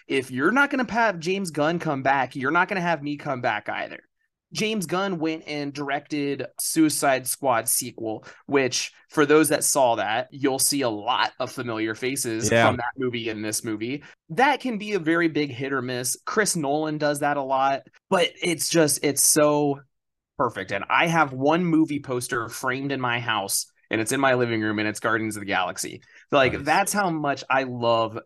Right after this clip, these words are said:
Speaker 1: this whole series. And if we'll talk, before we get into the movie, the trailer of the movie before going to see it. Ha-, did you only see this one time, John?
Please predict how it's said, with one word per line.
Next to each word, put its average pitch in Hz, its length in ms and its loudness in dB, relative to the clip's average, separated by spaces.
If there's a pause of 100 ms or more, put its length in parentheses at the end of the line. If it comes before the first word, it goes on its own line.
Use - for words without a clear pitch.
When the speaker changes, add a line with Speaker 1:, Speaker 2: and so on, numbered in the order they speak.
Speaker 1:
this 113 600 -2
whole 113 580 -2
series. 87 680 -4
And 107 400 0 (420)
if 160 180 6
we'll 190 160 2
talk, 214 380 4
before 180 260 -2
we 196 80 -2
get 175 120 2
into 160 120 2
the 143 60 0
movie, 147 240 4
the 127 100 -2
trailer 202 640 -2
of 123 120 -2
the 110 80 -8
movie 98 520 -8 (240)
before 131 380 -4
going 123 300 -2
to 110 60 -6
see 139 300 -2
it. 104 220 -4
Ha-, - 140 0
did 165 180 -6
you 233 120 0
only 226 140 0
see 196 160 -2
this 185 180 0
one 147 160 0
time, 135 280 0
John? 139 300 0